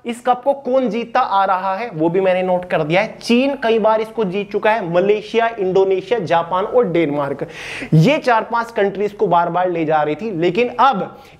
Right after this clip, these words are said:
इसमें भारत भी शामिल हो गया है, क्योंकि भारत ने पहली बार थॉमस cup को जीत लिया है। याद रहेगा, final match में इंडोनेशिया को तीन जीरो से हराकर इतिहास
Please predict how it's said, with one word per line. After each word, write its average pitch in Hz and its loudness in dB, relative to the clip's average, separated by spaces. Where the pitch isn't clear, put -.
इसमें 233 2
भारत 165 0
भी 185 -4
शामिल 175 0
हो 147 2
गया 156 2
है, 180 2
क्योंकि 170 -4
भारत 143 -6
ने 196 0
पहली 151 -2
बार 202 0
थॉमस 143 -4
cup - -2
को 277 2
जीत 139 0
लिया 135 2
है। 131 0
याद 190 2
रहेगा, 214 0
final 294 2
match 262 0
में 285 0
इंडोनेशिया 220 2
को 233 0
तीन 277 2
जीरो 185 0
से 247 -4
हराकर 160 0
इतिहास 175 0